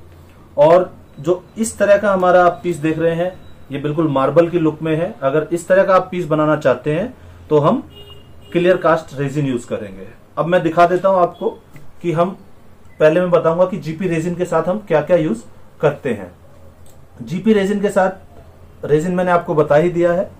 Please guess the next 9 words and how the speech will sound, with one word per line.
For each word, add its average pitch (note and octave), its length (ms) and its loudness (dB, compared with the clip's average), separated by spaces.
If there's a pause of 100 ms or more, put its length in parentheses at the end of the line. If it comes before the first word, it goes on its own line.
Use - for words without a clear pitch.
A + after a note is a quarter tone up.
(1160)
जीपी D#3+ 240 -4
resin G3 280 2
के G3 60 0
साथ F#3+ 220 4
जो F3 180 2
हमारा F3 360 2
powder F3+ 440 4
use F#3 200 0
होता F3 220 0